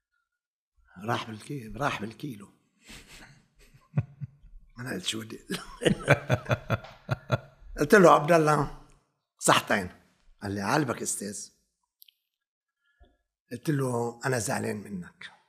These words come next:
فوت لنجوا لأحكي أنا وياك." فت، قال لي: "ليش زعلان مني يا أستاذ؟" قلت له: "لا،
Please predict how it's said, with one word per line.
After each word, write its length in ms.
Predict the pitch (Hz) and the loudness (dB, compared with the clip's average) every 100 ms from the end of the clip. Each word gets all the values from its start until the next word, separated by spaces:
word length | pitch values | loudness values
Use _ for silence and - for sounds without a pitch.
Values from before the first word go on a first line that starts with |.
| _ _ | _ _
فوت 300 | - 143 135 | -6 -2 -2
لنجوا 400 | 113 98 117 107 | -4 -8 -6 -6
لأحكي 420 | 107 107 - 87 90 | -8 -10 -14 -14 -16
أنا 120 | 85 | -16
وياك." 400 | 90 92 98 _ _ _ _ _ _ _ _ _ _ _ _ _ _ _ _ _ _ _ _ _ _ _ _ _ _ | -20 -20 -20 _ _ _ _ _ _ _ _ _ _ _ _ _ _ _ _ _ _ _ _ _ _ _ _ _ _
فت، 300 | - 180 - | 2 2 2
قال 100 | 139 | 4
لي: 80 | 151 | 6
"ليش 140 | 147 | 6
زعلان 300 | 110 107 107 | 6 2 2
مني 200 | 101 104 | -2 -6
يا 80 | 95 | -6
أستاذ؟" 320 | 95 - 92 | -8 -8 -8
قلت 180 | 110 - | -12 -10
له: 200 | 117 107 | -6 -4
"لا، 320 | 107 110 107 | -2 -4 -6